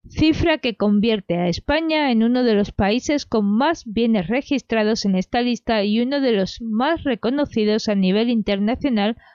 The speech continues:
por la variedad, riqueza y calidad de su patrimonio. Menorca registra una de las mayores densidades del mundo de yacimientos arqueológicos prehistóricos en territorio habitado. La Menorca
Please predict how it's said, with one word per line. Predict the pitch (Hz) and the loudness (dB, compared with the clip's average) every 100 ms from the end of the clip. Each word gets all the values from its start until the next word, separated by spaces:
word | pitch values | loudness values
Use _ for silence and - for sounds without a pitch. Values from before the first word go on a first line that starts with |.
| _ - | _ -2
por | 240 233 | 0 2
la | 226 226 | 2 2
variedad, | 254 294 269 247 277 302 - | 2 2 2 0 -2 -6 -6
riqueza | 214 196 262 285 - 294 - - | -4 -2 -2 -2 0 0 -2 -4
y | 247 - | -4 -2
calidad | 208 196 175 180 | 0 0 2 0
de | 190 202 | 0 -2
su | 202 | -2
patrimonio. | 185 185 196 214 202 160 139 _ _ - | -4 -2 0 2 2 0 -2 _ _ -2
Menorca | 208 226 269 302 - 320 | 0 2 2 0 0 0
registra | 302 240 - 277 - 302 277 - | 0 -2 0 -2 -2 0 0 0
una | 214 262 285 285 | -2 0 0 0
de | 247 | 2
las | 208 208 214 | 2 0 0
mayores | 214 220 226 214 269 277 254 - | 2 2 0 0 0 2 -2 -2
densidades | 214 208 - 196 202 202 196 - | -2 0 -2 -2 0 0 -2 -2
del | 196 | -2
mundo | 196 226 220 196 | 0 -2 -2 -2
de | 190 | -4
yacimientos | 190 196 - 202 214 202 196 | -4 -4 -4 -4 -2 -4 -4
arqueológicos | 220 226 - 226 214 247 - 214 247 262 | -2 -4 -2 0 2 0 -2 -2 -2 -2
prehistóricos | - 226 208 - 240 233 247 254 254 | -2 0 0 0 -2 0 0 -2 0
en | 240 208 | -2 0
territorio | 196 190 196 214 233 254 233 | 0 0 0 0 2 2 2
habitado. | 180 175 185 254 190 151 - - - - - | 2 0 0 0 0 -2 -6 -20 -20 -16 -4
La | 226 226 | -2 0
Menorca | 226 226 240 226 202 | 0 0 0 -2 -4